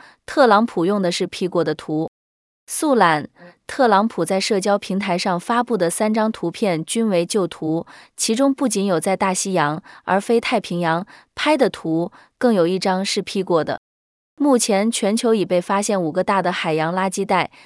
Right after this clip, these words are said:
其中一个在印度洋，两个在大西洋，两个在太平洋。太平洋垃圾袋的成因多元，将其完全归咎于中国并不符合实际。面对海洋垃圾治理，包括中国在内的各国政府、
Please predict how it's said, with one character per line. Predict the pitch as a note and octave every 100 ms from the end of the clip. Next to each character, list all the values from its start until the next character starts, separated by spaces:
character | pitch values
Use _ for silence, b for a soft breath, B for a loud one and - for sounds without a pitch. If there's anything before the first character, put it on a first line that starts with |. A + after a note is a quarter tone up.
| b
其 | - G3
中 | A3 A3
一 | G3
个 | G3+
在 | F3+ F#3+
印 | F#3 F3+
度 | E3+
洋， | D#3+ D3 D#3 B B B
两 | F#3 D#3+
个 | F#3+
在 | G3
大 | F#3+ F#3
西 | F3+ G3
洋， | F#3 D3+ D#3+ B B
两 | - F3 E3+
个 | G3+
在 | G3
太 | - G3
平 | - E3
洋。 | E3 D3+ D#3 _ _ _ _ _ -
太 | - A#3+
平 | - G3+
洋 | F#3+ G3+
垃 | G#3+ G#3+
圾 | A3+
袋 | A#3 G#3+
的 | F3
成 | - F3+
因 | F#3+ G3+
多 | G#3
元， | G3+ E3 D#3 - B B
将 | - A3+
其 | A3+ G#3+
完 | F#3+
全 | G#3+ G#3 G3+
归 | A3
咎 | A3 G#3+
于 | F#3+
中 | G3+ A#3+ A#3+
国 | F#3 E3+
并 | F3 A#3 G3
不 | G3+
符 | F3 E3+
合 | F3 F3+
实 | - -
际。 | - F3 - _ _ _ _ _
面 | - B3+ A#3
对 | B3
海 | A3 F#3
洋 | D#3+ D#3+ G3+
垃 | A3
圾 | A3 A3+
治 | A3 A3
理， | E3 C3+ - B B B
包 | A#3
括 | A#3 A3+
中 | G3 B3+ C4
国 | F#3+
在 | E3+ G#3
内 | A3 A3+
的 | F3+
各 | E3 G3+
国 | F#3 F3+
政 | F#3 G#3+
府、 | F3+ - C#3+